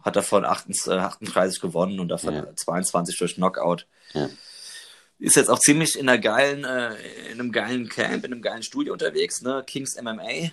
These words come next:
Speaker 2: Kings M M A, stimmt, ja. Wo sind die?
Speaker 1: Ja.
Speaker 2: In Sacramento? Nee, Huntington Beach.
Speaker 1: Ha-,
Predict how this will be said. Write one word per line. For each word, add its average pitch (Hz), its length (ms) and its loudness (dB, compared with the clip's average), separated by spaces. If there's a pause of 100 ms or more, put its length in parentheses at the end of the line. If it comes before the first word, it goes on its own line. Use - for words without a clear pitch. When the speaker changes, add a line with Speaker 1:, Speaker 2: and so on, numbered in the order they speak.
(200)
Speaker 2:
Kings 85 340 0
M - 140 4
M 80 180 4
A, - 320 -2
stimmt, - 560 -2
ja. 78 220 -10
Wo 95 240 8
sind 107 200 8
die? 104 60 10
Speaker 1:
Ja. 101 120 8
Speaker 2:
In 95 180 6
Sacramento? 98 760 6
Nee, 92 220 8
Huntington 101 540 4
Beach. 98 480 4
Speaker 1:
Ha-, - 160 4